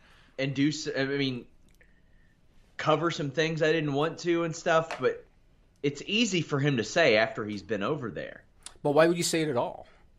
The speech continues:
Speaker 1: I don't know. If, if he made himself available to the media, I would ask him, since that's
Speaker 2: Right.
Speaker 1: so easy. That's a thing he always talks about, you know.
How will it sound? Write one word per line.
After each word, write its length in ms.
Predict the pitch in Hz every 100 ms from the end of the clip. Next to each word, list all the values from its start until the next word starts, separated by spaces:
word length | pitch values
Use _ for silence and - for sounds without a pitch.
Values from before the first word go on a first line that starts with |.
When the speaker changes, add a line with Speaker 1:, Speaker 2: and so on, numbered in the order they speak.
| - - _ - _ -
Speaker 1:
I 80 | 160
don't 160 | 185 160
know. 280 | 180 170
If, 160 | 135 147
if 120 | 143
he 140 | 147 160
made 180 | 156
himself 340 | 143 131 156 123
available 480 | 113 131 143 127 117
to 100 | 117
the 60 |
media, 460 | 117 127 135 123 104
I 120 | 104
would 140 | 101 98
ask 420 | 101 107 - -
him, 300 | 95 87 85
since 240 | 117 101
that's 120 | 120
Speaker 2:
Right. 160 | - 196
Speaker 1:
so 160 | 131 113
easy. 280 | 117 107 107
That's 180 | 110
a 60 | 113
thing 360 | - 123 113 113
he 160 | 113
always 260 | 110 107 101
talks 340 | 120 117 -
about, 260 | 101 95 87
you 80 | 95
know. 200 | 90